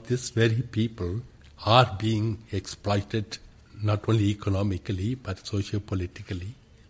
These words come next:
and were really being used by the outsider community, which is the exploiting community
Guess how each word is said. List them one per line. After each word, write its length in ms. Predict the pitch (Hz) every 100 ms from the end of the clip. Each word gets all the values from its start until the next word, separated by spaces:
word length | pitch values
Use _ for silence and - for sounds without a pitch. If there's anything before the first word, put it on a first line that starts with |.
| - - 107
and 220 | 101 95
were 180 | 107 101 92 98
really 260 | 120 117
being 360 | 113 110 110 107
used 640 | 117 123 87 - - - - _ _ -
by 140 | 98
the 200 | 90 98
outsider 580 | 104 107 - 117 104 107
community, 720 | - 98 95 90 85 - 160
which 300 | 156 113 -
is 320 | 107 - - -
the 240 | 107 101
exploiting 640 | 104 104 - 104 92 - 104
community 720 | 98 90 90 80 - - 90